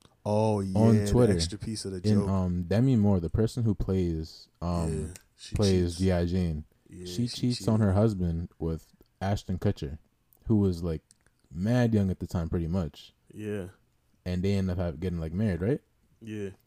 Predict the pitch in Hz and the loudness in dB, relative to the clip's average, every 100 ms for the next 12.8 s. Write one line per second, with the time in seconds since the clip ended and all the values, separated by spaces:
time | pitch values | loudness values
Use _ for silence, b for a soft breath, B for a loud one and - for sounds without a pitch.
0 | _ - 104 123 - 143 127 107 - 92 | _ 0 2 2 2 2 4 2 0 -2
1 | 85 - - 98 135 139 110 - 95 92 | -4 -8 -4 0 2 4 2 0 -6 -6
2 | - - 139 143 117 - 101 107 92 85 | -6 -4 0 2 0 0 -4 -4 -4 -4
3 | 78 98 135 160 180 - 240 - 466 427 | -4 -4 -2 -2 0 0 0 -4 -8 -6
4 | 359 - 226 415 370 330 403 254 135 131 | -4 -2 -2 -2 -4 -8 -6 -6 -6 -6
5 | 180 - 131 120 196 240 165 147 - 175 | -6 -6 -6 -8 -6 -4 -2 -2 -2 0
6 | 123 135 151 107 110 123 131 165 120 98 | 2 0 -2 -4 0 0 2 0 0 -2
7 | - 180 208 135 - 123 131 92 98 95 | -4 -2 0 0 0 0 0 0 0 -2
8 | - 92 - 73 - 104 - - _ _ | -4 -6 -6 -8 -4 -6 -6 -16 _ _
9 | - 113 107 98 - _ _ - 92 87 | -10 -6 -4 -6 -10 _ _ -8 -2 0
10 | 85 76 - 98 - 127 123 - _ _ | -2 -4 -8 -8 -2 0 0 -4 _ _
11 | - 101 131 135 113 _ _ - 98 113 | -2 0 0 -2 -12 _ _ -6 0 0
12 | 127 - 147 160 160 160 175 | 0 0 -2 -2 -2 -2 -2